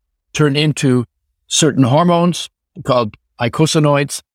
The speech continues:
And the D H A turns, is used in the brain.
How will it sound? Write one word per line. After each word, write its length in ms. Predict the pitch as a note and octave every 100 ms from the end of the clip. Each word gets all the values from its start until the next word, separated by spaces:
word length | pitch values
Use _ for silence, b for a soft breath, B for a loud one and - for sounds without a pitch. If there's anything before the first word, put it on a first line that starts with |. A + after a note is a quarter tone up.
| _ _ _ _ _
And 160 | - C3
the 80 | C3+
D 280 | A2 D#3 D3
H 200 | C#3+ -
A 380 | - F3 D#3+ F3
turns, 360 | - C#3+ C3 -
is 280 | C3+ B2+ -
used 340 | B2+ C#3 C#3 B2+
in 100 | A2+
the 60 |
brain. 500 | G#2 C#3 E3+ F3+ D#3